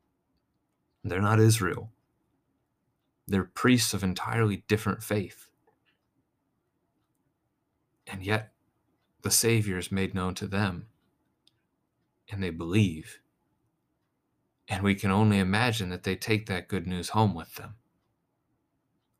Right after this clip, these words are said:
Just as the Ethiopian eunuch in Acts chapter eight takes the good news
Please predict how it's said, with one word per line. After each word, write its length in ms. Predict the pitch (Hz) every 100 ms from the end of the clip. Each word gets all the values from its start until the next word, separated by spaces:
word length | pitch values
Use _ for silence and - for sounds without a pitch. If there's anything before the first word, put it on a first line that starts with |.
| _ _ _ _ _ _ _ _ _
Just 260 | - 110 -
as 160 | 101
the 140 | 98 107
Ethiopian 560 | 107 104 104 98 92
eunuch 340 | 92 113 98 90
in 60 |
Acts 260 | 90 98 98
chapter 380 | - 90 - 90
eight 240 | 104 -
takes 280 | - 92 -
the 80 | 90
good 220 | 98 87
news 400 | 92 92 82 -